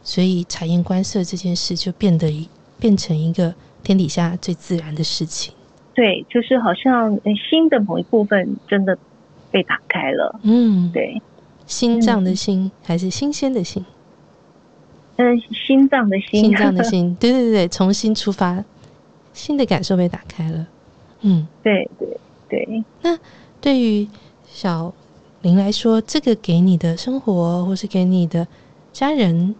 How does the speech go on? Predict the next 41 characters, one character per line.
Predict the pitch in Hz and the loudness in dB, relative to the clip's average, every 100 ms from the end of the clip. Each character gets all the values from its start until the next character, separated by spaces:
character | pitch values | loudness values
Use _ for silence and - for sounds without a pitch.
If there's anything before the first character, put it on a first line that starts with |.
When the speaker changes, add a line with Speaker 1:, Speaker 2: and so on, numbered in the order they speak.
| - - | -10 -4
Speaker 1:
你， | 214 - - | -4 -4 2
你 | |
有 | 240 | 2
感 | 247 185 | 2 -2
受 | 208 196 | 0 0
到 | 214 202 - | 2 0 -4
怎 | 175 | -2
么 | 175 | 2
样 | 220 | 2
的 | 214 | 0
改 | 190 - | -4 -10
变， | - 202 185 - | -2 -2 -2 -6
或 | 226 | -4
者 | 202 185 | -4 -4
是， | - 220 202 190 - - - - - _ _ | -4 0 2 2 -2 -14 -20 -20 -20 _ _
呃， | - 160 165 | -2 0 0
对 | - 247 | 0 0
他 | - | 2
们 | 233 180 | 2 2
的 | 170 170 175 - - - - - | 0 -2 -4 -8 -20 -20 -20 -12
新 | - 302 | -2 2
的 | 302 | 2
观 | 214 196 202 | 2 0 -2
察， | - 165 165 175 - | -6 -10 -8 -10 -10
或 | - 208 | -2 0
甚 | 254 226 | 2 2
至 | 220 | 2
是 | 208 - 208 190 - - - | 0 0 0 0 -4 -14 -12
提 | - 156 | -4 0
问 | 196 190 | 2 2
吗？ | 170 160 - _ _ _ _ - _ _ _ _ _ _ _ _ - | 0 -4 -10 _ _ _ _ -20 _ _ _ _ _ _ _ _ 0
Speaker 2:
嗯， | 254 233 220 | 2 4 2
我 | 208 | 2
觉 | 208 233 | 2 2
得 | 254 262 | 2 2
最 | 339 294 | 2 4
明 | 226 214 | 4 2
显 | - 208 | 0 0
的 | 180 | 0
就 | 175 214 | -2 -2
是 | 208 - 214 196 180 | -2 -2 0 2 0